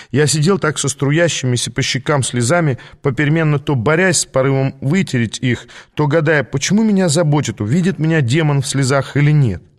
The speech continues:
Не знаю, долго ли я оставался в таком положении, но меня вернуло к реальности мягкая рука. «Эй, малыш, не казни себя!»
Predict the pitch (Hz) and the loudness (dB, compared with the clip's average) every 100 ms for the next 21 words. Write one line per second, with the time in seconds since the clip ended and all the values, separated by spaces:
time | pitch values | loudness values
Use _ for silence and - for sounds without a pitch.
0 | _ _ 131 170 151 147 113 117 196 185 | _ _ -2 0 2 0 0 0 0 0
1 | 131 127 117 - 123 123 - - 117 120 | 0 0 -2 -2 -2 -2 -4 -6 -4 -4
2 | 110 117 127 156 175 147 139 - - _ | -4 -2 0 0 0 0 -4 -12 -20 _
3 | 156 196 165 160 156 139 135 143 127 - | 0 0 2 2 2 2 2 2 0 -2
4 | 127 156 143 131 - 113 131 131 - 117 | 0 2 0 -2 -2 0 0 -2 -2 -2
5 | 117 107 101 60 _ _ - 113 160 151 | -2 -2 -4 -4 _ _ -6 0 2 2
6 | 123 120 131 143 139 - - _ _ _ | 2 2 2 2 0 -4 -10 _ _ _
7 | _ - 90 131 143 139 131 113 139 131 | _ -14 -2 -2 0 0 0 2 2 2
8 | 107 - 85 78 87 71 - | 0 -4 -6 -4 -4 -4 -8